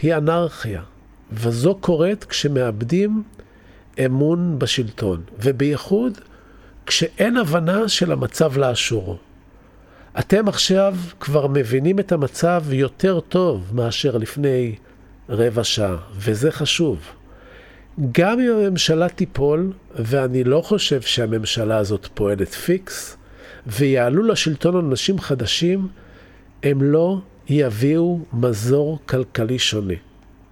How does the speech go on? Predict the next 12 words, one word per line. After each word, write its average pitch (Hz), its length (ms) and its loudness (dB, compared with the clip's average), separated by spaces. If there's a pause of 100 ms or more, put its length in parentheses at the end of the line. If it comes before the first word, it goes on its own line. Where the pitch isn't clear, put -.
(760)
המצב 147 440 2
הכלכלי 156 600 0 (340)
שהמשק 147 800 0
העולמי 127 420 0
צועד - 600 -2
לתוכו 202 580 0 (580)
הוא 160 160 2
בעייתי 131 880 0 (320)
ויותר 131 600 0
גדול 165 580 2
מכל 190 640 0
האופוזיציה 196 920 0